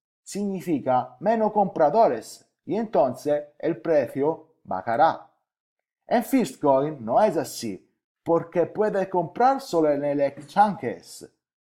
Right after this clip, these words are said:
Entonces, más compradores significa menos vendedores y el precio subirá, gracias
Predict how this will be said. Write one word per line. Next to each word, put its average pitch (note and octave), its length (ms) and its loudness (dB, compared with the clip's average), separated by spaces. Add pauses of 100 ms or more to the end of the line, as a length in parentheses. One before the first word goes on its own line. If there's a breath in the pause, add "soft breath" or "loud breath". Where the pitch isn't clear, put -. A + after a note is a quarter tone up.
(680)
Entonces, D#3 760 4 (160)
más F#3 320 -2
compradores C#3+ 1160 -2 (880)
significa E3+ 800 -2
menos G#3 460 -2
vendedores D3+ 880 0
y G#3+ 140 -4
el A3+ 140 0
precio D3+ 880 0
subirá, A2 760 -4 (580)
gracias A#3 540 2